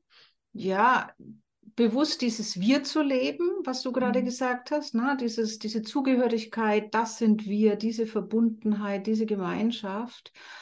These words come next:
Speaker 1: und aber auch immer wieder sich dieses Ich zu erlauben.
Speaker 2: Mhm.
Speaker 1: Ja, zu sagen, ähm,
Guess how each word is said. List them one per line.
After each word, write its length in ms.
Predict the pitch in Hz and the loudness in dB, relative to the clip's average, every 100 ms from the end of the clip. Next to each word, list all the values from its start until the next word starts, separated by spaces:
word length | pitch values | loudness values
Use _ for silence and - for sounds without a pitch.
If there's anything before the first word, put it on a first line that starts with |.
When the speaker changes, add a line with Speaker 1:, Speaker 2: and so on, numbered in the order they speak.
| - - - _ - | -20 -20 -20 _ 4
Speaker 1:
und 320 | 262 277 - | 6 6 4
aber 240 | 214 214 | 0 0
auch 120 | 196 | 0
immer 300 | - 220 226 | 2 2 4
wieder 240 | 214 226 220 | 4 4 4
sich 300 | 220 214 - | 2 -4 -6
dieses 320 | 202 202 180 | -10 -10 -6
Ich 300 | - - - | -4 -4 -4
zu 120 | - | 0
erlauben. 840 | 285 190 156 151 160 139 139 - _ _ | 0 0 -4 -6 -8 -8 -8 -12 _ _
Speaker 2:
Mhm. 540 | 214 202 175 170 185 185 | -4 -2 -4 -6 -8 -8
Speaker 1:
Ja, 160 | 196 196 | -10 -10
zu 100 | 190 | -12
sagen, 480 | 190 190 190 185 185 - - - _ | -10 -8 -4 -6 -6 -12 -16 -18 _
ähm, 560 | 175 180 180 180 185 | -4 -2 0 -2 -4